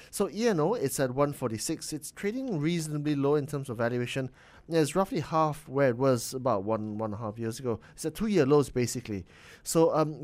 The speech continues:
based on a number of reasons, Terence Wong, the former head of research at C I M B, reckoned that, uh, E-, E and O is an interesting buy, um, p-,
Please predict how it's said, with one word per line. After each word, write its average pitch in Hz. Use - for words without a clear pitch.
based 208
on 254
a 185
number 147
of 113
reasons, 117
Terence 151
Wong, 131
the 117
former 127
head 131
of 104
research 117
at -
C -
I 107
M 107
B, 95
reckoned 127
that, 113
uh, 113
E-, 139
E 147
and 135
O 120
is 113
an 113
interesting 123
buy, 135
um, 113
p-, -